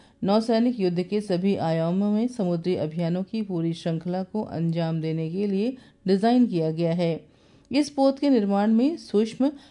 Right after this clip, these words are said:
लघु और मध्यम सहित बड़ी संख्या में भारतीय उद्योग शामिल हैं, जिससे देश के रक्षा औद्योगिक आधार को मजबूती मिली है और महत्वपूर्ण रोजगार सृजित हुए हैं।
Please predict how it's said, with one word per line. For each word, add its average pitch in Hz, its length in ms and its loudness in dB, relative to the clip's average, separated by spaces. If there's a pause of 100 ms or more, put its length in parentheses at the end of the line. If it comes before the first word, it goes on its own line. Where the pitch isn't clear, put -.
(160)
लघु 208 560 4
और 180 200 0
मध्यम 180 460 0
सहित 202 420 -2
बड़ी 190 340 0
संख्या 170 460 -2
में 196 220 -2
भारतीय 170 460 -4
उद्योग 165 500 -4
शामिल 160 380 -2
हैं, 175 320 -2 (400)
जिससे 254 320 2
देश 240 340 2
के 262 200 0
रक्षा 196 420 0
औद्योगिक 165 600 -2
आधार 160 420 -2
को 170 260 -6 (320)
मजबूती 208 480 2
मिली 202 320 2
है 208 160 -2
और 190 200 0
महत्वपूर्ण 170 600 -4
रोजगार 170 680 -4 (320)
सृजित 220 400 -2
हुए 165 120 -4
हैं। 165 440 -2